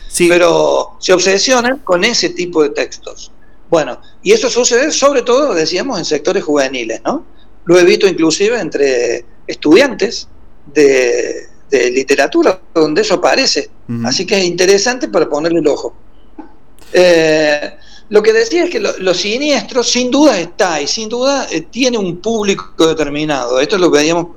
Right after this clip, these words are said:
Speaker 2: por un lado. Eh, en la literatura en general, por supuesto, en la tradición literaria, lo siniestro tiene un lugar. Si nosotros repasamos desde Poe hasta McCormack, pasando indudablemente quizás por el,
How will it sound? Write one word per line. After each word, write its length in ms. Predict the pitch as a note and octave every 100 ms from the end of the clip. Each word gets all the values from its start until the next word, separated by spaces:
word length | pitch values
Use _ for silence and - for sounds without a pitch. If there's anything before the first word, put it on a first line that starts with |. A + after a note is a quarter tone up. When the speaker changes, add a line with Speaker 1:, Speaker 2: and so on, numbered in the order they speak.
| - -
Speaker 2:
por 140 | D3+ D#3
un 120 | D#3
lado. 260 | C3 A2 - - - - - - - -
Eh, 580 | - F#3+ F#3 F3 E3+ E3+
en 200 | D#4 F4
la 80 | D#4+
literatura 520 | F#3+ E3+ E3+ E3+ G#3
en 60 | A3+
general, 500 | C4 C#4+ B3 B3+ -
por 220 | - C#4+ -
supuesto, 520 | F#3+ F#3+ G3+ - E3
en 80 | C3+
la 100 | B2
tradición 420 | B2+ B2+ E3+ F3+
literaria, 540 | F3+ A3 E3 F#3 C#4+ -
lo 180 | D4 C3
siniestro 500 | C#3 C#3 D#3 B3+ G#3
tiene 200 | C#3+ C3
un 320 | B2+ - -
lugar. 420 | B2+ A#3 A3 - - - - - -
Si 600 | - - C#3+ C3 B2+ B2 B2
nosotros 340 | - D3 D3
repasamos 500 | C3+ C3 D3 C#3+ B2
desde 280 | A#2+ A#2 B2
Poe 460 | - D#3+ D3 A#2 - - - - - - -
hasta 400 | C#3 C3+ - C#3
McCormack, 880 | C#3 C3+ - E3 E3 D3+ D3 C3 - - -
pasando 800 | C3 - D3+ D#3+ D3 B2+ A#2+ - -
indudablemente 1120 | D3 C#3+ C3 C#3+ D3 G3 G3 E3 F#3+ E3 C#3
quizás 260 | - C3 F3
por 140 | D#3+
el, 120 | B2